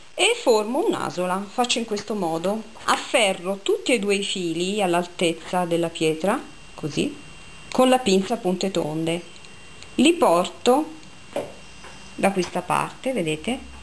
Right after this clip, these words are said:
per formare l'asola. Esco, afferro di nuovo, se no non posso girare attorno, prendo i due fili e li porto di là, cercando possibilmente di tenerli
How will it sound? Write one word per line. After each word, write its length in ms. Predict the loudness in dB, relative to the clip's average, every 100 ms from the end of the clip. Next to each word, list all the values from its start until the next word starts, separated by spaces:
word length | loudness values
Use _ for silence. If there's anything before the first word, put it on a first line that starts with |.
| -16 -10
per 100 | -4
formare 440 | 0 2 2 2 0
l'asola. 680 | 0 2 2 2 0 -8 -16 -18 -18 -18 -16 -16 -16 -16 -14 -16 -16 0
Esco, 600 | 2 2 0 2 4 4
afferro 840 | 2 -4 0 2 2 0 -4 -2
di 120 | 0 0
nuovo, 320 | 2 2 0
se 140 | -2
no 100 | -6
non 100 | -6 -6
posso 260 | -6 -6
girare 320 | -6 -2 -2 -4
attorno, 720 | -8 -4 -4 -2 -2 -2 -4 -8 -16 -18 -18 -2
prendo 500 | 2 4 4 4 6
i 140 | 4 4
due 180 | 2
fili 680 | 0 0 0 0 0 0 0 -4 -18 -18 -18 -18 -8
e 180 | 2 4
li 100 | 6
porto 560 | 6 4 4 2 0 -2
di 200 | 0 2
là, 300 | 2 2 -2 -6
cercando 640 | -6 -6 -4 0 0 0 -4
possibilmente 720 | -8 -6 -2 2 2 2 -2
di 100 | -4
tenerli 640 | -2 2 2 0 -4 -4